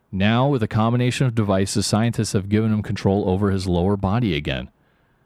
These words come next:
In a study published on Wednesday in the journal Nature, researchers, researchers in Switzerland described implants that provided a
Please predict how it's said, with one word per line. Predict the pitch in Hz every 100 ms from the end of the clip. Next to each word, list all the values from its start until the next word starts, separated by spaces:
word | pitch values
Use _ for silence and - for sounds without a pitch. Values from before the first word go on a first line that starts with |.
| _ _ _
In | 104 110 113 113
a | 104 104
study | - - 139 127 151
published | - 123 139 -
on | 120 117
Wednesday | 101 101 101 104
in | 101
the |
journal | 92 104 107 117
Nature, | 110 98 90 101 101
researchers, | 92 117 - 131 - 127 110 113 - - 90 - - -
researchers | 107 135 139 135 127 - 117 110
in | - 107
Switzerland | 104 - 123 - 98 87 85
described | 85 - 107 113 113
implants | 110 113 - 87 90
that | - 95
provided | 104 98 104 107 101
a | 92